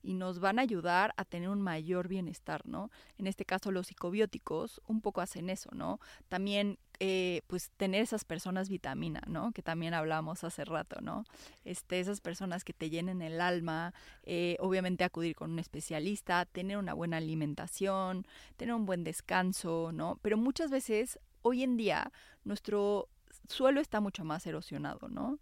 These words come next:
Entonces ya nuestra comida no tiene todas las vitaminas y minerales que antes tenía.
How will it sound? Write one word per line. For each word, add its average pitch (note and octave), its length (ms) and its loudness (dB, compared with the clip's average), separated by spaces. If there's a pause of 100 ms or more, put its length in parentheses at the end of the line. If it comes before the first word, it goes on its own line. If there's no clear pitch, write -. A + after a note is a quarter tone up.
Entonces F3 420 -4
ya G3 220 4
nuestra - 240 -4
comida E3+ 320 -4
no E3 120 -4
tiene D#3 240 -6
todas E3 200 0
las D#3 160 0
vitaminas D3+ 640 -6
y - 40 -6
minerales C#3+ 560 -4
que C#3 100 -8
antes D#3 260 -8
tenía. C#3 400 -8